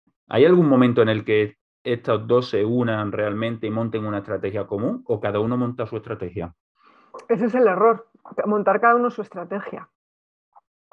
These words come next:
Speaker 2: O sea, el, el asunto es que, que hay que trabajar de la mano.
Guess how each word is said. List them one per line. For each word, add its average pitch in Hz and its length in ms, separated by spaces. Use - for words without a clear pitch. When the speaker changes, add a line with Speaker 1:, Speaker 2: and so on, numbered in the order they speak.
Speaker 2:
O 214 80
sea, 220 220
el, 208 720
el 214 140
asunto 254 480
es 311 320
que, 202 360
que - 100
hay 196 100
que 214 100
trabajar 208 380
de 240 80
la 233 100
mano. 214 360